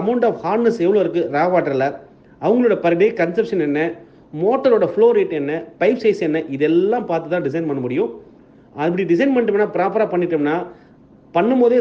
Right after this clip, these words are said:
சரியான முறையில் தகவல் எடுத்து பண்ணோம்னா, லாங் டைமுக்கு பிரச்சனை இல்லாம ஒர்க் ஆகும். அப்படி தான் இப்ப நாங்க டிசைன் பண்ணி தான் இப்ப நீங்க இந்த வீடியோல பார்க்குறீங்க. இப்போ இந்த வீடியோல பார்க்குற மாதிரி before the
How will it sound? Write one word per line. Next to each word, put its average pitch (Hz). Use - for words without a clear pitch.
சரியான 247
முறையில் 202
தகவல் 226
எடுத்து 214
பண்ணோம்னா, 165
லாங் 196
டைமுக்கு 180
பிரச்சனை 170
இல்லாம 151
ஒர்க் 127
ஆகும். 104
அப்படி 160
தான் 208
இப்ப 175
நாங்க 151
டிசைன் 185
பண்ணி 160
தான் 175
இப்ப 156
நீங்க 139
இந்த 123
வீடியோல 147
பார்க்குறீங்க. 123
இப்போ 165
இந்த 151
வீடியோல 180
பார்க்குற 143
மாதிரி 156
before 156
the 185